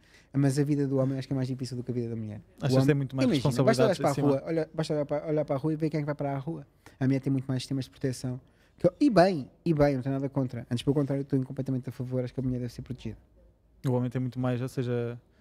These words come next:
Speaker 1: O homem tem que se fazer à vida.
Speaker 2: tem que se fazer à vida, é muito mais por, eh, mérito em
Speaker 1: Afinal.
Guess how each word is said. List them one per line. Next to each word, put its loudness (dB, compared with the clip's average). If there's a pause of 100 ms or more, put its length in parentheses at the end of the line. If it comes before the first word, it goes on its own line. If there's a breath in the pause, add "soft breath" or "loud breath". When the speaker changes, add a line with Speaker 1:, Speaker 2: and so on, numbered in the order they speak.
(240 soft breath)
Speaker 1:
O 4
homem 4
tem -4
que -8
se -14
fazer 0
à 0
vida. 0
Speaker 2:
tem 12
que -2
se -8
fazer 2
à 4
vida, 0
é -4
muito -4
mais 2
por, -2
eh, -2
mérito 0
em -4
Speaker 1:
Afinal. -4